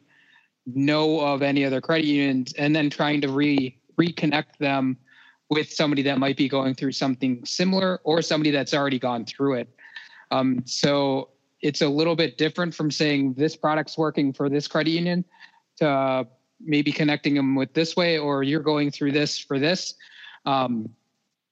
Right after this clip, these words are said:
but for, eh, especially at, at corporate, it's, again, taking in, uh,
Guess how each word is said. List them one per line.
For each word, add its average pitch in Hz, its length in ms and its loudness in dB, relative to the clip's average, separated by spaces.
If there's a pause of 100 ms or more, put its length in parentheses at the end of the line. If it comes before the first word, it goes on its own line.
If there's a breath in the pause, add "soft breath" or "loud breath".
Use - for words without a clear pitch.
(200)
but 160 240 -2
for, 143 600 0
eh, 160 340 -8 (220)
especially 160 600 0
at, 135 160 -6
at 143 180 -2
corporate, 165 400 -2
it's, 131 220 -4
again, 143 500 -2 (540 loud breath)
taking 165 600 0
in, 151 640 0
uh, 131 680 -2